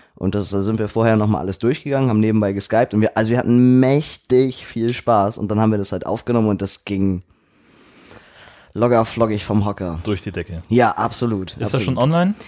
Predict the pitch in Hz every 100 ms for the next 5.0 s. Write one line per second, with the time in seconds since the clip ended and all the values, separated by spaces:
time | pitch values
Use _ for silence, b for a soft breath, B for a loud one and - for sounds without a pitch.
0 | B - 139 - 123 113 139 - - 113
1 | 104 135 190 - 139 135 113 110 85 78
2 | - - 90 - 98 - - 104 - -
3 | 50 - - - - 147 190 107 78 98
4 | 95 85 80 104 110 180 - 101 104 110